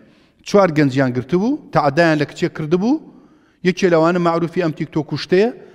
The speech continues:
برادرن. بە برادێکی کیان وتی، «وەڵام من هەروە هاتوون برادەر من.» دە ئەوە توش بووی. برادەری خراپ وا لێ، کە توری دوو زینە، ئەتوێ ڕابێری؟ دە ئەوە ئیماندارە، میش ڕابواردن.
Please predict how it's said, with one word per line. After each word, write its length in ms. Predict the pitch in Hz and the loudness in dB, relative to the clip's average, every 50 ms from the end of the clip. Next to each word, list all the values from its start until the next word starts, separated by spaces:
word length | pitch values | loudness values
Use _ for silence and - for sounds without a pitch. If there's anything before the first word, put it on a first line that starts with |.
| _ _ _ _ - | _ _ _ _ -4
برادرن. 640 | 113 165 202 208 208 196 220 254 220 151 92 80 - - - _ _ _ _ _ _ _ _ _ _ - | 0 2 4 4 2 2 2 2 0 0 -4 -6 -10 -16 -20 _ _ _ _ _ _ _ _ _ _ 0
بە 60 | 147 170 165 | 0 2 4
برادێکی 420 | 180 196 196 190 226 233 - 214 | 4 4 4 4 2 0 0 -2
کیان 180 | - - 208 214 | 0 0 0 0
وتی، 160 | 220 208 214 | 0 0 0
«وەڵام 180 | 214 214 214 214 220 | 2 2 2 0 2
من 80 | 220 214 | 0 0
هەروە 180 | 214 220 220 202 190 | 2 2 2 2 2
هاتوون 220 | 190 190 - 202 180 | 0 -2 -4 -4 -2
برادەر 340 | 185 170 160 151 139 123 101 | 0 2 2 2 2 0 -2
من.» 140 | 92 95 98 117 | -2 -6 -4 -2
دە 40 | |
ئەوە 180 | 175 208 220 214 | 0 0 0 0
توش 180 | - 262 226 185 123 | -2 -4 -6 -4 -6
بووی. 180 | 107 127 82 - - _ _ _ _ _ _ _ _ _ _ _ - | -8 -10 -10 -10 -18 _ _ _ _ _ _ _ _ _ _ _ -4
برادەری 440 | 131 143 156 160 160 175 226 208 165 | -2 0 0 0 2 0 0 -2 -2
خراپ 360 | 135 - 151 175 185 165 143 | -6 -8 -6 -6 -6 -6 -6
وا 100 | 165 180 | -6 -6
لێ، 120 | 175 143 107 - | -6 -8 -8 -10
کە 40 | 143 | -12
توری 260 | - - 226 247 233 | -8 -2 0 0 0
دوو 140 | 190 160 131 117 | 0 -2 -4 -2
زینە، 180 | 147 147 143 147 - - | -2 -2 -2 -4 -4 -6
ئەتوێ 220 | 151 - 240 233 220 | -2 0 0 2 4
ڕابێری؟ 400 | 220 202 160 151 147 160 196 226 - - - - - _ _ _ _ _ _ _ _ _ _ _ _ _ _ _ _ _ - 135 | 2 2 2 2 0 0 -2 -6 -8 -12 -20 -20 -20 _ _ _ _ _ _ _ _ _ _ _ _ _ _ _ _ _ -4 0
دە 60 | 160 - 160 | 2 2 4
ئەوە 120 | 165 190 190 | 4 4 4
ئیماندارە، 440 | 170 160 156 147 147 147 180 196 190 | 4 2 4 2 2 2 0 0 0
میش 120 | 175 143 131 113 | -2 -4 -2 -4
ڕابواردن. 420 | 98 87 92 87 82 - - 78 | -4 -2 -2 -6 -6 -8 -12 -20